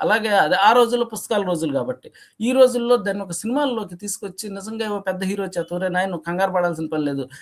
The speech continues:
నీకు ఈ ప్రాథమిక హక్కులు ఉన్నాయి, నిన్ను అలా తీసుకుపోకూడదు" అని ఒక హీరో చెప్పాడు అనుకోండి, వాళ్ళకు ధైర్యం ఉంటుంది.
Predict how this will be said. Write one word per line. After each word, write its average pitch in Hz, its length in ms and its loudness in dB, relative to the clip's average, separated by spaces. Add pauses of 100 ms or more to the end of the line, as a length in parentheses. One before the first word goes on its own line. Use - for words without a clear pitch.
(140)
నీకు 220 140 0
ఈ 247 40 0
ప్రాథమిక 233 420 4
హక్కులు 220 260 -2
ఉన్నాయి, 202 200 2
నిన్ను 190 200 -2
అలా 196 100 4
తీసుకుపోకూడదు" 196 840 -2 (280)
అని 240 120 0
ఒక 240 160 4
హీరో 262 220 2
చెప్పాడు 262 400 4
అనుకోండి, 196 280 -2
వాళ్ళకు 190 260 -2
ధైర్యం 170 360 -4
ఉంటుంది. 135 320 -10